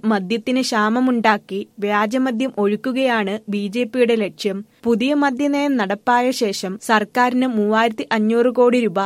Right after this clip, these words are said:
അധിക വരുമാനം ലഭിച്ചെന്നും ലൈസൻസ് അനുവദിക്കുന്നതിൽ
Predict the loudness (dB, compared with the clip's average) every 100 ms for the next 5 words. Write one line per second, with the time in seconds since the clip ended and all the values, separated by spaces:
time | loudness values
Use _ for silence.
0 | -4 -6 -4 -2 -2 0 -2 0 0 0
1 | 0 0 -2 -2 0 0 -2 0 2 2
2 | 0 -2 -2 0 0 0 0 0 0 2
3 | 2